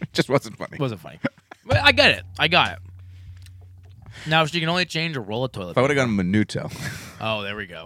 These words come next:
Speaker 1: Okay, that would've been better.
Speaker 2: Yeah, that would've
Speaker 1: Oh, don't get me started on that.
Speaker 2: Listen, I saw the post and I get irritated.
Speaker 1: Yeah. I came home today and I went to use the bathroom and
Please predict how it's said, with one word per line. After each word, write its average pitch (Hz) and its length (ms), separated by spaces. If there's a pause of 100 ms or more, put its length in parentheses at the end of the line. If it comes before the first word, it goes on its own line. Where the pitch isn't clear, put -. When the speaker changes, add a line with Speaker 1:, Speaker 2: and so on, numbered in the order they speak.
Speaker 1:
Okay, - 140
that 78 60 (100)
would've 98 60
been 98 120
better. 101 160
Speaker 2:
Yeah, 104 80
that 113 80
would've - 140
Speaker 1:
Oh, 285 380 (280)
don't 262 280
get 277 160
me 240 100
started 208 400
on 170 140
that. 139 180
Speaker 2:
Listen, 170 160
I 143 80
saw 180 200
the 151 100
post 151 320
and 127 80
I 127 80
get 123 140
irritated. 104 500
Speaker 1:
Yeah. 139 220 (400)
I 156 220
came 165 220
home 151 220
today 107 280
and 104 80
I 104 60
went 127 200
to 131 80
use 120 120
the 107 80
bathroom 95 540 (1000)
and 101 400